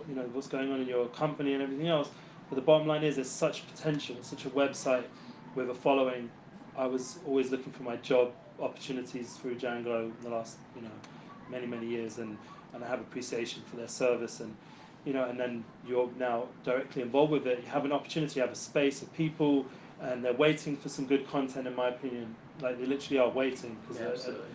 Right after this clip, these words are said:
Speaker 1: and, you know, to develop the, the social media sites to, to the fullest as much as you can, try thinking more innovative ways to develop those places, those spaces that people would wanna see the content, make it interesting,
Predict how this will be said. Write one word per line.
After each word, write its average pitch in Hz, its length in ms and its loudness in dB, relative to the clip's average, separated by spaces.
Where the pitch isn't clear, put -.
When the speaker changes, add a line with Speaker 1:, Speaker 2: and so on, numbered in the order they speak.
Speaker 1:
and, 127 320 0
you 135 80 -2
know, 127 100 0
to 135 140 -6
develop 143 460 8
the, 131 80 -4
the 135 80 -2
social 143 380 2
media 143 280 4
sites 131 600 2
to, - 80 -10
to 139 40 -8
the 131 80 -6
fullest 143 400 4
as 120 100 -6
much 139 220 -4
as 120 120 -10
you 127 60 -6
can, 131 440 -2
try 139 200 2
thinking 139 320 -4
more 135 180 0
innovative 131 480 0
ways 123 300 0
to - 80 -14
develop 127 380 0
those 120 200 -2
places, 120 380 -6
those 123 200 -6
spaces 123 600 -4
that 135 100 -6
people 139 280 -2
would 127 180 -4
wanna 131 220 0
see - 160 -2
the 127 80 -2
content, 123 520 -4
make 127 200 -8
it 143 100 -10
interesting, 131 720 -2